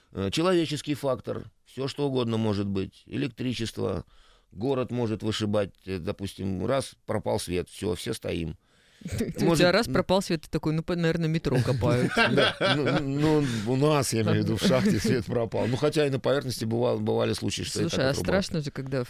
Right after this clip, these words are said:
Speaker 2: шахте-то свет пропал? То есть ты
Speaker 1: Лампа.
Speaker 2: где-то черти где, а у тебя свет пропал.
Speaker 1: Да, действительно страшновато, когда, потому что, то есть, мы привыкли, что темнота, которая вот у нас, э, на поверхности дома, глаза чуть-чуть сильно-сильно зажмурил, открыл, и ты уже очертания кое-какие, но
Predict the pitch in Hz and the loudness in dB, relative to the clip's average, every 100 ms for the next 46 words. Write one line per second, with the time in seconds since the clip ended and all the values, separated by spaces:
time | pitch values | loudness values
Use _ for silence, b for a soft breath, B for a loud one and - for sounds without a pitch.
0 | - - 147 - - - 135 - - - | -10 -8 -8 -8 -16 -6 -6 -6 -8 -6
1 | 117 120 - - - 143 147 151 - 143 | -4 -4 -6 -4 0 2 2 0 0 -4
2 | - 143 139 143 139 131 160 208 147 123 | -4 -6 -4 -6 -6 -4 -2 0 -2 -2
3 | - 143 120 120 - - 120 104 87 87 | -4 -6 -6 -6 -6 -4 0 2 0 -2
4 | 92 127 - 90 - 92 92 107 107 85 | -4 -4 -4 -4 -4 -8 -6 -4 -4 -4
5 | 85 82 78 71 80 95 98 - 92 92 | -6 -8 -6 -6 -6 -4 -4 -4 -4 -2
6 | 104 98 101 147 110 90 - - 92 101 | -2 -2 0 0 -2 -6 -8 -6 -2 -2
7 | - 98 - b b b 92 87 101 95 | 0 -2 -2 b b b -6 -2 2 2
8 | 92 92 95 92 - - 65 82 82 80 | 0 -2 -2 -2 -4 -8 -8 -6 -6 -8
9 | 95 117 139 175 131 - 82 110 120 104 | -8 -4 -4 -4 -6 -8 -4 0 2 0
10 | 95 - b b b 101 127 135 - 117 | -2 -6 b b b 0 2 0 -2 -6
11 | 113 147 135 123 123 113 120 123 160 156 | -4 -2 -2 0 0 0 2 2 2 0
12 | 107 104 95 156 180 139 95 110 107 110 | 0 -4 -2 -2 -2 -2 -4 0 0 0
13 | 123 113 156 131 - 107 110 - 143 110 | -2 -2 0 0 -2 -2 -2 -2 -2 -2